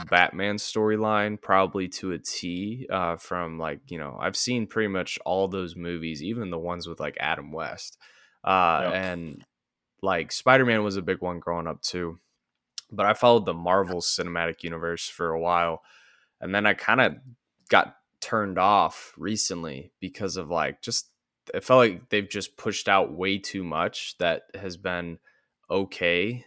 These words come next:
Speaker 1: like, movies,
Speaker 2: Yeah,
Speaker 1: um,
Speaker 2: I can see
Speaker 1: especially,
Speaker 2: that.
Speaker 1: like, the Thor, the new Thor movie was very lazy, um, and that's just kind of what I get from them. So, like, I've stopped actually consuming,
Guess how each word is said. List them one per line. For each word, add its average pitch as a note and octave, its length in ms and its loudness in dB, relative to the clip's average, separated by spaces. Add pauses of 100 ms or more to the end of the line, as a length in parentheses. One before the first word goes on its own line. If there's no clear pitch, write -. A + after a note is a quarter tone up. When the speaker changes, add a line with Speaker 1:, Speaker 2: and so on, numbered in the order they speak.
(320)
Speaker 1:
like, A2+ 340 -2
movies, B2 640 -2 (120)
Speaker 2:
Yeah, F2 160 0
Speaker 1:
um, D#2 180 -10 (100)
Speaker 2:
I C3+ 100 2
can G#2+ 80 0
see G#2 100 -2
Speaker 1:
especially, - 20 -2
Speaker 2:
that. F#2 160 2
Speaker 1:
like, - 80 -20
the E2 120 -4
Thor, F#2 600 -2 (640)
the F#2 80 -2
new G2 200 0
Thor F2+ 360 -2
movie F#2+ 320 -2
was F#2 380 -2
very E2+ 1000 -4
lazy, F#2 840 -6
um, E2 680 -2
and D2+ 400 -10
that's G#2+ 240 2
just A#2 160 -4
kind A2 180 0
of F#2 100 0
what F#2 200 2
I E2+ 120 4
get D#2+ 300 -4
from G#2 160 -6
them. G#2+ 180 -4
So, E2+ 280 -6
like, D2+ 220 -2
I've A2+ 220 2
stopped F2 360 2
actually E2 300 -4
consuming, E2 760 -6